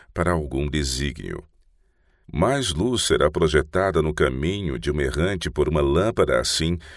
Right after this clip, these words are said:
do que por toda uma procissão de tochas reunidas para exibição. A consagração pessoal a Deus e a santificação trarão melhores resultados do que a mais importante ostentação.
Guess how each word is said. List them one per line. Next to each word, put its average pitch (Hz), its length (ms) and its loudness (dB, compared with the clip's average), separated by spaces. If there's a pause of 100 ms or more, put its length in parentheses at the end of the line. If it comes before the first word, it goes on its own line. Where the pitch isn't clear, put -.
(160)
do 80 140 -6
que - 100 -6
por 107 240 -2
toda 123 340 4
uma 87 200 2
procissão 92 680 0
de 85 120 -2
tochas 92 640 0
reunidas 80 720 0
para 71 200 0
exibição. 65 720 -2 (720)
A - 80 0
consagração 71 720 0
pessoal 73 580 0
a 67 60 2
Deus 73 400 0
e 67 60 0
a - 60 -4
santificação 107 1040 -2 (320)
trarão 73 360 2
melhores 73 580 2
resultados 76 720 -2
do 71 140 -4
que 76 160 2
a 67 60 2
mais 87 460 -2
importante 80 800 0
ostentação. 62 800 -2